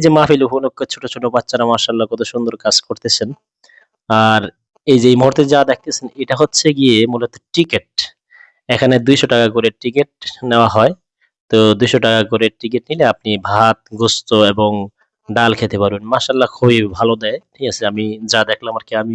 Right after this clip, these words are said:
নিজেও বাসার জন্য নিয়েছি। এই যে ভাই নিতেছেন। আর এই মুহূর্তে যা দেখতেছি, এটা হচ্ছে মূলত যে খাবার, মেহমানরা আসলে আপনি যে খাবেন এখানে বসে, তো কিভাবে খাবেন সেটাই আর কি।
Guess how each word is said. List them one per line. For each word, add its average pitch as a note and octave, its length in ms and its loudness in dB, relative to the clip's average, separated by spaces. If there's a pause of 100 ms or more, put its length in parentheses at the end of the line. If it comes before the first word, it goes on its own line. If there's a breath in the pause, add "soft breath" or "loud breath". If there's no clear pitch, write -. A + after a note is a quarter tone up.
নিজেও A#2 420 -2
বাসার A#2 300 0
জন্য G#2+ 180 -14
নিয়েছি। A2 380 -14
এই C3+ 120 -10
যে G#2+ 120 -8
ভাই G#2+ 200 0
নিতেছেন। A2 420 -6 (1700 loud breath)
আর A2 80 0
এই A#2 120 6
মুহূর্তে A#2+ 340 4
যা A#2 220 2
দেখতেছি, A#2 480 -2
এটা A#2 220 -6
হচ্ছে A#2+ 380 -2
মূলত A2 380 -2 (680)
যে G#2+ 180 0 (160)
খাবার, A2+ 420 2
মেহমানরা A2 460 0
আসলে A2+ 360 -2
আপনি A2 300 -4
যে G#2+ 120 -4
খাবেন C3 380 2
এখানে A2 260 -4
বসে, A#2+ 300 0 (580)
তো A2+ 100 2 (420)
কিভাবে C3 340 4
খাবেন A2+ 360 -4
সেটাই G#2 440 -6
আর F#2 120 -8
কি। G2 120 -16